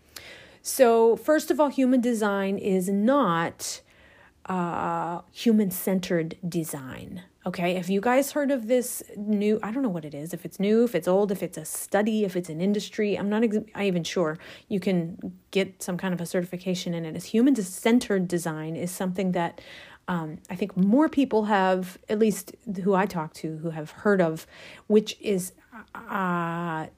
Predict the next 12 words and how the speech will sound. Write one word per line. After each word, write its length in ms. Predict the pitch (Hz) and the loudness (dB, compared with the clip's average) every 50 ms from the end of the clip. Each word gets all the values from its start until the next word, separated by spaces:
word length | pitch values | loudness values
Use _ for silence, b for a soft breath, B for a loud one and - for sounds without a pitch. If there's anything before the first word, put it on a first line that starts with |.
| _ - | _ -18
something 1200 | - - - - - - 226 208 240 285 294 269 - - 330 311 302 302 302 302 302 302 302 269 | -14 -10 -8 -6 -2 0 2 4 4 4 2 0 -2 -2 0 0 2 2 0 0 0 0 0 2
that 160 | 262 254 226 | 0 0 0
either 420 | 226 220 214 202 214 208 202 202 | 0 0 0 2 2 2 2 2
might 300 | 202 196 190 190 190 190 | 0 -2 -2 -2 -2 -2
have 220 | 190 208 196 196 185 | -4 -4 -6 -6 -6
to 100 | - - | -6 -6
do 220 | 175 196 202 196 | -4 -2 0 2
with, 200 | 196 196 190 - | 2 2 0 -2
like, 380 | 202 185 160 160 - - - - b b b b b b b b b b b b b b _ | -4 -2 -2 -4 -6 -10 -18 -20 b b b b b b b b b b b b b b _
uh, 280 | - 175 160 156 151 147 | -8 -6 -6 -6 -8 -8
management, 1200 | 147 151 165 190 233 285 302 302 320 294 214 226 240 254 254 262 254 254 247 240 - - - - - _ _ _ - | -8 -4 0 2 4 4 4 4 4 2 0 0 0 0 2 2 2 0 -2 -4 -8 -12 -14 -14 -14 _ _ _ -12
engineering, 1300 | 214 214 202 185 180 170 160 170 214 262 277 285 277 269 254 254 247 240 233 233 226 226 214 214 | -8 -4 -4 -4 -4 -4 -4 -2 -2 0 2 2 4 4 6 6 6 4 4 2 2 0 0 -2